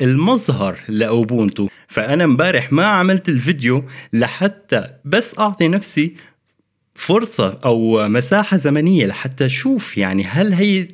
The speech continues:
التوزيعة مناسبة إنك تستخدمها أو لا.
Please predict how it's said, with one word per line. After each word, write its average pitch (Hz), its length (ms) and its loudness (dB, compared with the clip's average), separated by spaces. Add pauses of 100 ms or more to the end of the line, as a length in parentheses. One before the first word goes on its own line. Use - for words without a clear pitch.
التوزيعة 139 760 -2 (280)
مناسبة 156 680 2
إنك 160 320 0
تستخدمها 175 800 -2 (400)
أو 208 200 0
لا. 202 340 0